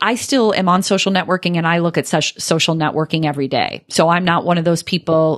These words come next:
who's like, "I'm gonna cancel it and get rid of it and be done with it." But what I did do is I took it off my phone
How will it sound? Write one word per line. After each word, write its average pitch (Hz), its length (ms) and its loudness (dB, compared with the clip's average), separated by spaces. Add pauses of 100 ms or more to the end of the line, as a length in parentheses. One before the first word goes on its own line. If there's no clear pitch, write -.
who's 160 200 0
like, 160 160 0
"I'm 165 100 -2
gonna 156 120 -8
cancel 214 460 0
it 180 100 2
and 175 80 -6
get 170 160 2
rid 185 140 2
of 180 100 -2
it 180 220 0
and 143 320 -6
be 170 120 -2
done 165 240 0
with - 160 -8
it." - 160 -4 (520)
But 214 100 2
what 226 160 2
I 233 100 0
did 262 280 0
do 240 220 4
is 214 120 2
I 196 120 2
took 208 260 -2
it 190 160 0
off 180 220 -2
my 170 120 0
phone 165 680 -4